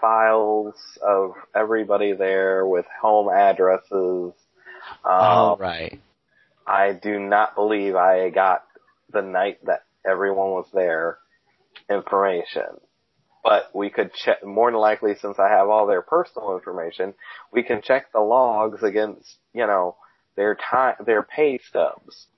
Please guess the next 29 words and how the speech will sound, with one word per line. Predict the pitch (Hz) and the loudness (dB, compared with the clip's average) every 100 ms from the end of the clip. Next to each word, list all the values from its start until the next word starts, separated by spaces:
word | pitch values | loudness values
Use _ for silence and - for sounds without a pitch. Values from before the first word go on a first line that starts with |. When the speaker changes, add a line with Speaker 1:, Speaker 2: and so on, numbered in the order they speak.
| _ _ | _ _
Speaker 1:
which | - 98 | -10 -6
I | - 101 | -2 -2
probably | 98 107 95 92 | 0 0 0 -2
have | 95 | -2
information | 92 92 - 82 82 - - | -4 -8 -12 -14 -14 -14 -16
on. | 62 50 - _ _ _ - - 143 | -16 -18 -20 _ _ _ -20 -6 0
Speaker 2:
Oh, | 160 214 - 175 139 104 92 87 | 2 2 2 4 4 2 -2 -6
you're | 98 113 | -8 -2
going | 110 101 | -2 -2
the | 92 | -4
opposite | 98 - 101 | -4 -4 -4
way | 123 123 | 0 0
on | 87 82 | -2 -8
them. | 76 - _ _ _ - | -14 -18 _ _ _ 0
All | 147 | 0
right, | 110 | 0
yeah. | 117 98 - _ _ _ - | -2 -4 -4 _ _ _ -6
Let's | 139 - | -6 -4
see | |
if | 156 | -6
we | 135 | -6
can't | 117 123 104 | -8 -8 -6
get | 113 | -6
a | |
list | 101 104 - | -4 -8 -8
of | 98 | -12
who | 110 | -10
was | 95 90 | -12 -10
there, | 90 90 107 | -8 -8 -8